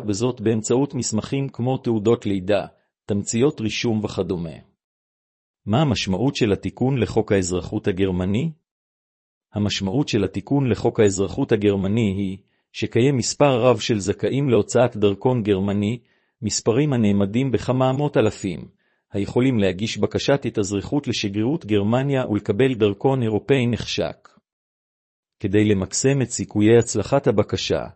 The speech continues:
חשוב ומומלץ להיעזר בשירותיו של עורך דין מקצועי ומנוסה בתחום. לסיכום, כפי שראינו, במסגרת התיקון לחוק האזרחות הגרמני,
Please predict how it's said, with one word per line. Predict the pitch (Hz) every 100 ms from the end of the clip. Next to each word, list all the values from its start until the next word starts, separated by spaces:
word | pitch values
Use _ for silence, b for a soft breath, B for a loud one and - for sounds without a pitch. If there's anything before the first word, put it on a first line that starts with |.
| _ _ _ -
חשוב | 95 - 147 139 117
ומומלץ | 104 98 110 139 -
להיעזר | 101 98 95 127
בשירותיו | 131 - 101 101 - 139 120
של | 113
עורך | 101 123 120
דין | 104 127 117
מקצועי | 107 - - 98 120 170 -
ומנוסה | 131 113 104 - 120
בתחום. | 104 - - - 58 - _ _ _ _ _ _ _ _ _ -
לסיכום, | 98 - 101 - 76 71 - _ _ _ _ _ _ _ _ _ -
כפי | 110 120
שראינו, | - 92 92 92 95 92 92 _ -
במסגרת | 101 98 - 113 120 113
התיקון | 101 98 139 147
לחוק | 117 - 120
האזרחות | 110 90 95 - 123
הגרמני, | 113 104 101 98 101 104